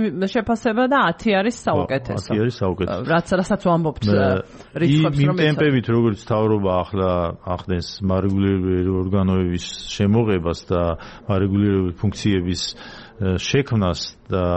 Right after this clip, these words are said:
Speaker 2: ინსპექციების გამრავლებას, ამ ტემპით ჩვენ შეიძლება უახლოეს ხანებში მივახციოთ იმას, რომ ერთ-ერთი ყველაზე დარეგულირებული ქვეყანა გავხდეთ და, ა, და იმის ნაცვლად, რომ ვიყოთ, ა, ბიზნეს სამოთხე, უცებ გავხდეთ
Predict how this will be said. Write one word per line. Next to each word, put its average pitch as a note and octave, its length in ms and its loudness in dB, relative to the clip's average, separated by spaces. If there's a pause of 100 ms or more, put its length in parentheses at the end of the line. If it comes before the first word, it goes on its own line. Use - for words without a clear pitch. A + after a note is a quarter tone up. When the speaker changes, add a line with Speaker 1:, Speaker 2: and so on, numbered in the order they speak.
(160)
Speaker 2:
ინსპექციების G2 840 0
გამრავლებას, F2+ 760 0 (360)
ამ A2 200 -2
ტემპით A#2 440 0
ჩვენ A#2+ 380 0
შეიძლება G#2+ 580 0
უახლოეს G#2 520 0
ხანებში G#2 420 0
მივახციოთ G2 580 0
იმას, F#2 320 -2
რომ B2 220 2 (380)
ერთ-ერთი G2 360 -2
ყველაზე G#2 340 2
დარეგულირებული G2 720 2
ქვეყანა F#2+ 380 -2 (120)
გავხდეთ F#2+ 540 0 (440)
და, C#3 200 2 (120)
ა, G#2 380 -4 (800)
და A#2+ 220 0 (260)
იმის G#2 320 0
ნაცვლად, G2+ 360 0
რომ F2+ 280 0
ვიყოთ, F2 400 -4
ა, - 720 -8
ბიზნეს G2 400 0
სამოთხე, G#2 520 0
უცებ G#2+ 360 0
გავხდეთ G2+ 500 0